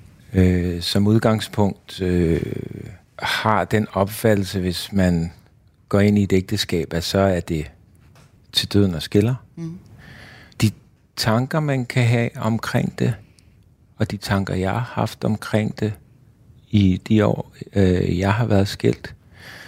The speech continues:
Speaker 1: det har jo ikke været, øh, det her med ægteskabet.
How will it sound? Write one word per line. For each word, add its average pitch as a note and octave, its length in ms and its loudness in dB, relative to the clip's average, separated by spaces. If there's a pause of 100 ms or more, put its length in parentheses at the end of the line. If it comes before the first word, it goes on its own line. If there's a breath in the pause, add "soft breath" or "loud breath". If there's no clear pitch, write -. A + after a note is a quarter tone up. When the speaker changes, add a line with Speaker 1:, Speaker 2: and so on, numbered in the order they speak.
(480 loud breath)
Speaker 1:
det A#2+ 120 4
har A2 80 2
jo A2 60 4
ikke G#2+ 160 0
været, F#2 380 2
øh, F2 340 -4 (100)
det G2 100 6
her F#2+ 120 4
med E2+ 160 0
ægteskabet. - 560 -2